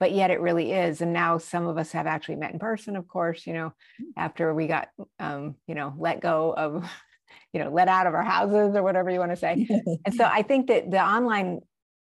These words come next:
Speaker 1: environment is still very important. And I think that was ultimately one of the gifts of this weird period that we're just coming out of.
Speaker 2: Absolutely. And that online part, you know, I'm with my radio show,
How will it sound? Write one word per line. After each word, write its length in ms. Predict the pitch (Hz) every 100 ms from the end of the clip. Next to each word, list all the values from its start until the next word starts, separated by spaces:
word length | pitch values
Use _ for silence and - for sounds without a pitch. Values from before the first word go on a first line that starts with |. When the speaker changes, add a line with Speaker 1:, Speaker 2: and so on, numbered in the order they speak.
| _
Speaker 1:
environment 580 | 185 175 196 240 180 -
is 100 | 170
still 600 | - - 220 202 175 -
very 400 | 165 165 196 240
important. 760 | 175 175 - 214 208 170 165 - -
And 100 | 160
I 100 | 165
think 260 | 202 185
that 220 | 190 180 -
was 440 | 170 180 180 170
ultimately 500 | 175 175 175 160 165
one 160 | 160 160
of 60 |
the 80 | 156
gifts 500 | 175 156 151 - -
of 280 | 160 147 151
this 200 | 156 156
weird 280 | 165 160 147
period 400 | 175 165 160 165
that 100 | -
we're 120 | 156
just 180 | 151 -
coming 240 | 151 151
out 180 | 147 151
of. 200 | 139 160 _ _ _ _ _ _ _ _
Speaker 2:
Absolutely. 920 | 165 175 - 160 165 180 139 131 120 - - -
And 260 | 143 160 147 170 170
that 320 | 165 165 160
online 480 | 185 208 233 170 156
part, 480 | 151 208 220 156 - 170
you 160 | 160
know, 120 | 160 160
I'm 120 | 165
with 140 | 170
my 100 | 156
radio 420 | 156 269 269 151
show, 400 | 143 - 147 147